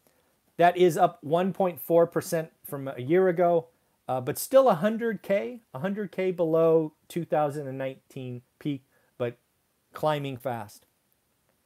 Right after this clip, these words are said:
It looks like there's more spending coming. There's been some articles out about, uh, one of the senators who've been holding it up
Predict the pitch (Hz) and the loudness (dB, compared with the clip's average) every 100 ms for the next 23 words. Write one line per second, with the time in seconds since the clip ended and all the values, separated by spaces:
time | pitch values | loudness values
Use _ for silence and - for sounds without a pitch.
0 | - _ _ _ _ _ _ _ _ _ | -20 _ _ _ _ _ _ _ _ _
1 | 170 196 208 202 202 190 185 175 160 180 | 2 2 4 4 4 6 6 6 4 2
2 | 190 - 190 190 170 196 196 196 175 165 | 0 0 0 2 2 0 0 -2 -6 -6
3 | 156 151 151 135 170 170 175 165 160 160 | -4 -4 -8 -8 0 0 0 0 2 2
4 | 151 135 143 143 - 139 131 - 139 156 | 2 0 0 0 -2 -2 -2 -4 -4 -4
5 | 160 143 131 131 135 131 - - 165 160 | -4 -6 -6 -4 -4 -4 -8 -4 -2 -2
6 | 147 156 131 - 131 120 156 156 143 143 | -2 -4 -4 -8 -10 -8 -2 -2 0 2
7 | 156 - _ | 2 2 _